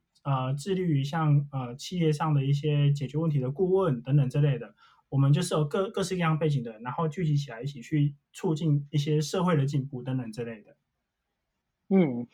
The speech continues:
Speaker 2: 是一个非常有社会正向意义的组织哦。你当初是为什么会想要加入啊？
Speaker 1: 呃，其实我最一开始那时候目的原因很简单，就是因为我希望说可以在自己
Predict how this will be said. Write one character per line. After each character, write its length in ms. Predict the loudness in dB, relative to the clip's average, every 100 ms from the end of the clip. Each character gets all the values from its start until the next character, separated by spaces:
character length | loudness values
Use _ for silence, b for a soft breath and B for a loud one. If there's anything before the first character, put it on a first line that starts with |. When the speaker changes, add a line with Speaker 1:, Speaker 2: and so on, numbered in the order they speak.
| B 6
Speaker 2:
是 80 |
一 40 | 8
个 60 |
非 120 | 10 8
常 140 | 8
有 100 | 6
社 160 | 8 6
会 100 | 6
正 200 | 2 -2
向 200 | -2 -4
意 60 |
义 40 | -2
的 140 | -4
组 200 | -4 -10
织 200 | -8 -6 -4
哦。 160 | -6 B B 4
你 80 |
当 160 | 8 8
初 120 | 8
是 60 | 8
为 160 | 8
什 160 | 8 6
么 80 | 2
会 140 | 2
想 120 | 2
要 140 | -4 -4
加 240 | -4 -4
入 140 | -4 -6
啊？ 100 | -10 -16 _ _ _ _ _ _ _ _
Speaker 1:
呃， 400 | 2 4 4 2
其 160 | 0
实 140 | -2 0
我 240 | 0 0
最 240 | -2 -4
一 20 | -4
开 180 | -4 -6
始 120 | -2
那 140 | -2
时 160 | -2 -2
候 80 | 0
目 180 | 2 2
的 220 | 2 0 -4 -14 0
原 120 | 4
因 60 |
很 80 | 6
简 80 | 4
单， 80 | 0
就 60 | -2
是 140 | -4
因 60 | -6
为 80 |
我 160 | -8 -10
希 220 | -8 -2
望 220 | 0 0
说 440 | 0 0 2 2 0 B B B _ -10
可 80 | -4
以 200 | 0 0
在 320 | 0 -2 -2
自 140 | -4 -4
己 360 | -4 -4 -8